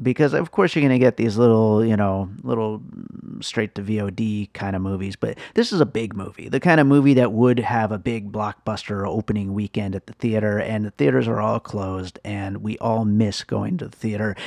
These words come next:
If you love movies like I do, you miss going to the theater like I do. And so, uh, you know, it's not the same watching it at home, but just the fact that it's a big movie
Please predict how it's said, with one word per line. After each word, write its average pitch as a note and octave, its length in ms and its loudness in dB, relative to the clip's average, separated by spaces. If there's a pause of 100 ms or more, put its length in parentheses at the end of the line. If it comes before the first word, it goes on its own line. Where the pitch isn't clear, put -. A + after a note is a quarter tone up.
(100)
If - 100 -2
you C3+ 120 6
love C3+ 180 6
movies A#2+ 340 4
like G#2+ 120 -6
I G#2+ 180 -4
do, F#2+ 320 -6
you G2 140 -6
miss G#2 280 -4
going F#2+ 280 -6
to F#2+ 60 -6
the G2 140 -10
theater G2 320 -6
like - 260 -12
I - 160 -6
do. G2+ 280 -8 (340)
And B2 460 4
so, A#2 520 0
uh, A2 560 -4 (440)
you B2+ 120 -4
know, A2+ 180 -4
it's - 240 -8
not A#2+ 200 0
the - 60 -4
same B2 320 2
watching A#2+ 300 4
it A#2+ 60 4
at A#2 100 2
home, A#2+ 480 0 (120)
but G#2 420 -2 (420)
just C3 260 -4
the B2 60 -2
fact G#2+ 500 -4
that G#2+ 160 -2
it's G#2+ 140 -6
a F#2+ 220 -6
big G#2 260 -4
movie G#2+ 560 0